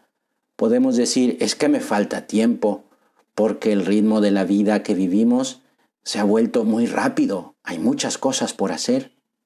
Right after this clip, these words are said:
Pero sobre esta cuestión, Dios tiene una buena noticia. Dios nos da su tiempo. Nosotros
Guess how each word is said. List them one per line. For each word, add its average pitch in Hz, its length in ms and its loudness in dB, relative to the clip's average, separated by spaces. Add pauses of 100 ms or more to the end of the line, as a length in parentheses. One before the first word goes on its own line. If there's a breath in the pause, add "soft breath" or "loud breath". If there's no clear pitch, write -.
(720 soft breath)
Pero 104 200 2
sobre 107 360 2
esta 104 300 -2
cuestión, 117 680 0 (920)
Dios 107 640 0
tiene 110 240 2
una 123 180 2
buena 113 240 2
noticia. 107 720 -2 (640)
Dios 107 640 0 (160)
nos - 240 -4
da 120 140 0
su - 220 -2
tiempo. 104 540 -2 (640)
Nosotros - 640 -2